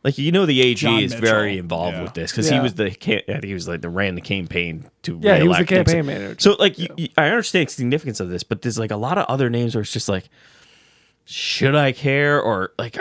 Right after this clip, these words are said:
Speaker 1: I, I, people are, it's almost like you're forcing me to know that this person is really significant,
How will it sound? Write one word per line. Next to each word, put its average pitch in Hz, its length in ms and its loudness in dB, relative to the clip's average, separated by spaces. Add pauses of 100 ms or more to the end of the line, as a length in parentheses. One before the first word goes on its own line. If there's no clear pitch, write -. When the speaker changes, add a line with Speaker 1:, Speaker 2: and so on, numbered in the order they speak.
Speaker 1:
I, - 160 -2
I, 123 60 0
people 175 580 0 (180)
are, 110 220 -4 (380)
it's 120 160 -2
almost 220 340 -2
like 135 220 0
you're 113 100 0
forcing 143 760 -2
me 107 200 0
to - 160 -4
know 107 340 0
that 92 160 -4 (100)
this 120 240 0
person 92 640 -4 (380)
is - 240 -6
really 90 280 -2
significant, 80 720 -8